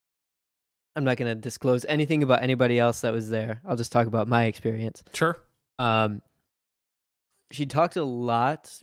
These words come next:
Speaker 1: because we were all so close. It was, again, me, my sisters, my mom, um,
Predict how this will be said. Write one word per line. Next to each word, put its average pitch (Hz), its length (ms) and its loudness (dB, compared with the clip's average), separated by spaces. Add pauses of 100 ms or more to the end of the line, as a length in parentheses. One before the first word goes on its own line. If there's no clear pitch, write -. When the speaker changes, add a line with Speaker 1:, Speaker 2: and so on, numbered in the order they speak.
Speaker 1:
because 135 540 -4
we 123 220 -4
were 117 120 -2
all 113 200 -2
so 117 340 -6
close. 175 380 -8
It 127 60 -8
was, 113 160 -12
again, 113 280 -10
me, 113 220 -6
my 110 100 -8
sisters, 113 400 -12
my 113 100 -6
mom, 113 380 -8 (720)
um, 110 440 -8